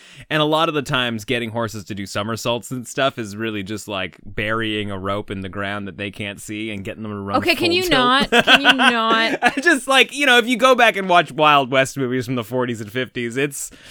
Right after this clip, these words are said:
Speaker 1: it's not a, it's not a s-, it's not an era known for, uh, animal <laughs> rights.
Speaker 2: Okay, well, I'm talking about modern day horse horror with the health department doing horse wellness checks.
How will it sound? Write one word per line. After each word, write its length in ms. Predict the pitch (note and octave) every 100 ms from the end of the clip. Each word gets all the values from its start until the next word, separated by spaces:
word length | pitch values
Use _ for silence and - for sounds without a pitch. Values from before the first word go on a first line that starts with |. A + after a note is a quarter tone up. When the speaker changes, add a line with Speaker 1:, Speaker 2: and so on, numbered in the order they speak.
| - -
Speaker 1:
it's 240 | D#3+ -
not 380 | F#3 D#3 D#3+ D3
a, 200 | C3+ B2+ B2 B2 B2
it's 180 | C#3+
not 320 | D#3+ E3+ E3 D#3
a 40 |
s-, 260 | D3+ - -
it's 180 | D3+ E3+
not 160 | F3
an 100 | D#3 -
era 400 | D3+ D3 C#3 C3+
known 640 | C#3 C3+ C3+ C3 B2+ B2
for, 600 | A2+ B2 A#2+ A#2 A2+ A2 -
uh, 180 | A2 G#2
animal 420 | A#2+ B2 B2 B2 C3
<laughs> 60 |
rights. 600 | A#3 F#3+ G#3+ G#3 B3 -
Speaker 2:
Okay, 220 | D4 -
well, 160 | C4 C#4
I'm 160 | D4+ E4
talking 260 | F4 F4+
about 160 | E4 B3+
modern 420 | A3+ A3 A#3 B3+
day 120 | B3
horse 380 | B3 A#3+ B3 A#3+
horror 360 | B3 B3 A#3+ A3+
with 300 | A3 A3 -
the 720 | F#3+ G#3+ G3 F3+ F3+ - - - _ -
health 320 | A3+ G#3 -
department 760 | G#3 G3 F3 E3+ E3 - -
doing 320 | F#3 G3+ G3 F#3+
horse 340 | E3+ G#3 -
wellness 380 | G#3 F#3+ D#3 -
checks. 300 | D#3 F2